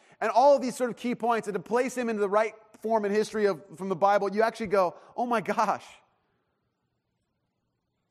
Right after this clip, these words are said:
this does all work together, but not like I thought.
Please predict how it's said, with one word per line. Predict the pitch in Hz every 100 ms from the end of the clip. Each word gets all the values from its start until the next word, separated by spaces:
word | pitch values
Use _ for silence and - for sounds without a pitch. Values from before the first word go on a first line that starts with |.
| -
this | 240
does | - 262 285
all | 233 185
work | 156 143
together, | - 135 120 95 82 _ _ _ _ _ _ _ _ _ -
but |
not | 151 135
like | 123
I | 110
thought. | 117 87